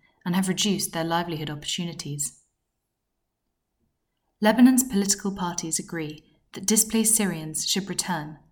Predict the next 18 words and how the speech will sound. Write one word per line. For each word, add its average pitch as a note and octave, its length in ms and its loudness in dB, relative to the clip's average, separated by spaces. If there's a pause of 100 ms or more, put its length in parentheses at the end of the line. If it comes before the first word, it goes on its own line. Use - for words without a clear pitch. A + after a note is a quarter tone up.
(240)
but F#3+ 120 -10
there F#3+ 140 4
is G3+ 120 4
no G#3 220 6
consensus A3+ 720 2
around E3+ 320 -2
which G#3+ 320 -4
actors F3+ 400 -6
should - 200 -4
facilitate D#3+ 640 -2
the D#3+ 40 -10
process, F3 680 -8 (240)
the - 80 -8
timing G3 420 4
of D#3+ 100 -4
such - 220 -4
a - 60 -8
process, D3+ 600 -8